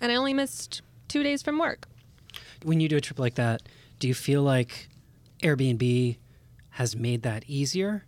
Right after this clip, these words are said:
Speaker 2: Or is it easier to sort of put together a quick three, four days because of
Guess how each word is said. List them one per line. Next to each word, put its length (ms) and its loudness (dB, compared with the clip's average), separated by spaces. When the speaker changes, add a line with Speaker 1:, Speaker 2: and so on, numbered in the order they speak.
Speaker 2:
Or 520 2
is 160 0
it 160 -10
easier 340 4
to 60 0
sort 160 0
of 100 -2
put 140 0
together 400 2
a 220 -4
quick 260 -2
three, 380 0
four 280 0
days 520 -4
because 380 0
of 100 -6